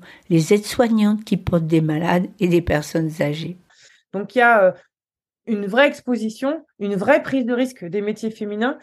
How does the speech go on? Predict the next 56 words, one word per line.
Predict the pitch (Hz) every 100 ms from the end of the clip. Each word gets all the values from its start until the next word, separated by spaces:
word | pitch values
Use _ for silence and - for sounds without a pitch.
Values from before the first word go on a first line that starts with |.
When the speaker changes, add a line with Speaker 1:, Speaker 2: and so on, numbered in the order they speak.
| _ _ _
Speaker 2:
et | 202
qui | 202 240
sont | 277
aujourd'hui, | 269 254 277 254 254 285 294
euh, | 240
encore | 233 226 262 254
sous-déclarés | - 269 247 262 254 240 233 294
parce | 254 226 -
que, | 262
euh, | 262 220 202 - _
bah, | - 196
les | 220
femmes | 220 254
ont | 220
peur | 220 214
de | 196
perdre | 196 220 185
de | 196
leur, | 196 190 185
leur | 185 196
emploi. | 202 - 240 269 302 _ _ _ -
Euh, | 190 185 185
c'est | 180 226
des | 226
métiers | 226 220 247
où |
on | 220
recrute, | 202 208 - 233 233
euh, | 202 196
des | 185 214
femmes | 233 226
qui | 220
sont | 220 202
déjà | 214 254 262
en, | 247
souvent | 247 240 240
en |
situation | 226 - 214 233
de | 226
fragilité | 208 208 208 214 233
sociale | 226 208 254 277 285 - _ _ -
et | 180
qui | - 226
peuvent | 233 226
pas | 277 262
se |
permettre | - 240 233 254
d'envisager | 190 254 254 240 247 240
même | 240 262
l'idée | 240 226
d'un | 226 202
licenciement | 208 220 208 226 247 285
parce | 233 208
que | 247
ça, | 247 214 202
euh, | 190